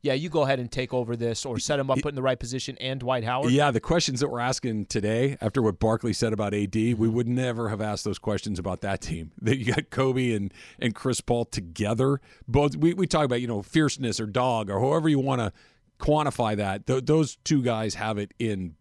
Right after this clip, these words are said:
Speaker 2: buckets.
Speaker 1: Ten years ago
Speaker 2: Buckets.
Speaker 1: today.
Speaker 2: It still triggers Laker
Speaker 1: I, I
Speaker 2: fans.
Speaker 1: remember, I remember E S P N dot com.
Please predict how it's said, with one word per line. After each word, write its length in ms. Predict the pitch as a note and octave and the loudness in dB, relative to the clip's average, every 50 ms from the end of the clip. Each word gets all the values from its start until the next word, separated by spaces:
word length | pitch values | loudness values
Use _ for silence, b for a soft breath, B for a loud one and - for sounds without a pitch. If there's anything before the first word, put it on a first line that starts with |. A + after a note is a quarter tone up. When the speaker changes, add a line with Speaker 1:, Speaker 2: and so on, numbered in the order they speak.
| _ _ _ _ - | _ _ _ _ -2
Speaker 2:
buckets. 440 | C3 A#2+ F#2 - B2+ C#3 D3 D#3 C#3+ | 0 0 0 0 -4 -4 -4 -6 -6
Speaker 1:
Ten 60 | A#2+ | -4
years 300 | A#2 A#2+ B2 B2 A#2+ - | -4 -4 -4 -4 -6 -6
ago 180 | A#2 G#2+ G2+ G#2+ | -8 -8 -4 0
Speaker 2:
Buckets. 260 | A2 B2 A#2+ G#2+ - - A2 G2+ G#2 | 2 2 2 2 0 -4 -6 -6 -6
Speaker 1:
today. 240 | G2 F#2 F#2 F2+ - - | -8 -8 -8 -8 -4 -2
Speaker 2:
It 160 | C4+ C4+ F3 | 0 0 0
still 320 | - - - E3+ G#3+ B3 G3+ | 0 2 2 4 4 4 2
triggers 460 | - - - E3+ D3+ B2+ B2 A2 - | 2 2 2 2 2 2 0 0 0
Laker 140 | A#2 A2+ C3 | 0 2 2
Speaker 1:
I, 240 | D3 D#3+ - C3+ D#3+ | 0 0 2 0 2
I 20 | |
Speaker 2:
fans. 40 | F3+ F3+ D#3 | 2 2 2
Speaker 1:
remember, 720 | C3 B2 B2 B2 A#2+ A#2 A#2 A2+ A2 A2 G#2+ G#2+ G#2+ G#2 _ _ _ _ _ _ _ _ - | 2 2 0 0 0 0 0 0 0 0 -2 -4 -6 -8 _ _ _ _ _ _ _ _ -2
I 60 | C3 | 0
remember 240 | D3 D#3 D3 C3 C3+ | 2 2 4 2 2
E 120 | C3+ C3 | 2 2
S 120 | C3+ B2+ - | 2 2 0
P 140 | - B2 B2 | -2 -2 -2
N 120 | A#2+ A#2 | -2 -2
dot 200 | A#2 G#2+ G2+ - | -2 -4 -4 -4
com. 480 | - - A#2 A2 G#2 G2+ G2 F#2+ G2 | -4 -2 -2 -2 -2 -4 -6 -8 -10